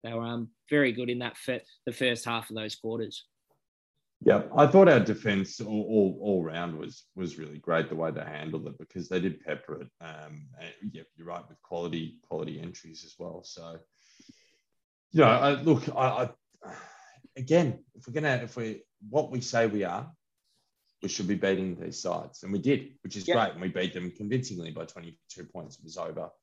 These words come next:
Speaker 2: you know, halfway through the final quarter, and, and that's, that's what I thought was great. It's like, okay, we're maturing here. And we're knowing where, when the game's in the balance, like, it was, you know, a couple of points in it at, at three quarter time, and we just went to another level.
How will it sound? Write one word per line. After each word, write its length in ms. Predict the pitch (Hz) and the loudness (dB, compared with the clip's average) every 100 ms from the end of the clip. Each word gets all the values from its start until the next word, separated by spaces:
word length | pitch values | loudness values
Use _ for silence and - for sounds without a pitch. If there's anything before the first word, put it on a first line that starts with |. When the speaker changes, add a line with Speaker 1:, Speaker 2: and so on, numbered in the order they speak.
| - | -14
Speaker 2:
you 100 | 90 | -12
know, 180 | 80 90 | -12 -16
halfway 320 | - 92 98 90 | -16 -14 -10 -10
through 200 | 95 85 | -8 -8
the 100 | 85 | -8
final 320 | 95 87 85 | -10 -10 -10
quarter, 340 | - 92 85 - _ | -8 -6 -6 -10 _
and, 160 | 104 107 | -12 -10
and 180 | 101 104 | -6 -4
that's, 380 | 104 - - - | -4 -6 -12 -6
that's 220 | 117 - | -6 -4
what 80 | 90 | -2
I 80 | 85 | -4
thought 240 | - 85 | -4 -12
was 120 | 85 | -12
great. 180 | - 82 | -14 -14
It's 180 | 82 - | -14 -16
like, 140 | 110 | -4
okay, 340 | 131 127 92 82 - _ _ - | -2 0 0 0 -6 _ _ 8
we're 160 | 123 | 8
maturing 640 | 117 - - 85 82 67 - | 8 2 0 -2 -2 -8 -14
here. 140 | 73 - _ _ _ _ | -20 -20 _ _ _ _
And 100 | 104 | 2
we're 100 | 101 | 4
knowing 460 | 98 101 101 98 95 | 6 8 8 6 0
where, 220 | 95 92 | -4 -4
when 180 | 92 95 | -4 -4
the 60 | |
game's 480 | 92 104 101 110 107 | 0 2 4 4 2
in 120 | 107 | 0
the 60 | 90 | -4
balance, 800 | 71 90 92 80 95 - - - _ _ _ _ _ _ | -4 -4 -2 -6 -12 -16 -18 -20 _ _ _ _ _ _
like, 240 | 98 95 | -2 0
it 120 | 120 110 | 2 2
was, 360 | 135 - - - | 2 0 -6 -2
you 100 | 151 | 2
know, 80 | |
a 180 | 135 220 - - | 2 0 -8 -2
couple 240 | 175 101 | 0 0
of 60 | - | 0
points 340 | 127 110 - | 0 2 2
in 80 | 185 127 | 0 0
it 180 | 90 - | -4 -10
at, 60 | - | -12
at 140 | 98 - | -12 -4
three 160 | 107 | -2
quarter 220 | 92 92 | -2 -8
time, 500 | 90 135 123 85 170 - - | -6 0 0 -2 -8 -12 -10
and 140 | 107 | -4
we 60 | - | -2
just 420 | 196 196 - - _ _ _ _ _ _ _ _ | -2 -6 -8 -16 _ _ _ _ _ _ _ _
went 180 | 113 110 | 0 2
to 80 | 101 | 2
another 220 | 104 98 | 2 4
level. 420 | 104 107 135 - | 4 4 4 0